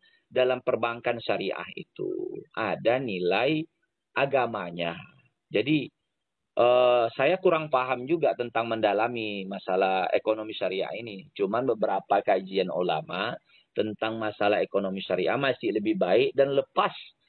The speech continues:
daripada nilai riba, walaupun mungkin pendanaannya lebih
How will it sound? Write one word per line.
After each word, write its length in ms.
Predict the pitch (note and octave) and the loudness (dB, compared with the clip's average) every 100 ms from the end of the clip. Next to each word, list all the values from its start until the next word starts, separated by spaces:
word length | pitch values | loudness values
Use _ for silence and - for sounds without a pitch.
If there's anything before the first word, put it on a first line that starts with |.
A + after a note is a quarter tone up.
| - | 0
daripada 480 | A2+ A2+ - F#2 | 0 0 -2 0
nilai 240 | A2+ A2+ A#2 | 2 4 2
riba, 320 | C#3 A#2+ F#2 | 2 0 2
walaupun 960 | A2+ A#2+ A2 F#2+ E2 _ - D3 C3+ G#2 _ _ _ B2+ | 2 2 2 2 0 _ 0 2 2 -2 _ _ _ -2
mungkin 560 | B2+ G#2+ G2+ C#3 D3+ | -2 0 -2 0 2
pendanaannya 800 | D#3 D#3 A#2+ G#2 G2+ F2+ C3+ A#2 | 0 0 -6 -4 -2 -2 -2 -2
lebih 160 | F#2 | -4